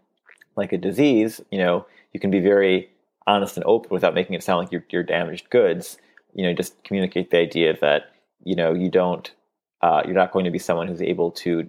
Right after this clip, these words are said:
have intimacy right away, but you really look forward to a long courtship period and getting to know this person. Put a positive spin on it. Talk about how much you look forward to the courtship, how much you look forward to getting to know them, how much you look forward on a,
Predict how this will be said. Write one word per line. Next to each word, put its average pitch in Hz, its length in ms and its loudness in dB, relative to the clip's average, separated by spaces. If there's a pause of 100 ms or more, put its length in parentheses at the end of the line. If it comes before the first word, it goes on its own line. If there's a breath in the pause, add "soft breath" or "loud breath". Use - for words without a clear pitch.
(140)
have - 180 -8
intimacy 87 380 -8
right 85 160 -2
away, 98 340 4
but 87 160 -2
you 95 140 -4
really 92 180 2
look 87 160 -6
forward 90 380 0
to 87 160 0
a 87 40 2
long 87 300 0
courtship - 420 -6
period 87 320 -4
and 87 80 -10
getting 87 180 -4
to 87 100 -16
know 85 180 -2
this - 160 -14
person. - 420 -12 (320 soft breath)
Put 101 120 0
a 92 40 0
positive 98 460 -2
spin 151 280 0
on 95 160 2
it. 95 120 -2
Talk 98 180 -2
about - 140 -8
how 98 80 -2
much 95 160 -4
you 92 40 -2
look 87 140 -4
forward 95 360 2
to 95 80 -2
the 82 80 -6
courtship, - 460 -2
how 90 60 -8
much 87 140 -8
you 85 60 -4
look 82 120 -6
forward 95 280 0
to 90 60 -2
getting 85 200 -2
to - 80 -12
know 120 220 4
them, 95 220 0 (320 soft breath)
how 92 80 -6
much 92 120 -4
you 90 60 -4
look 90 140 0
forward 95 400 4
on 90 140 0
a, 90 60 2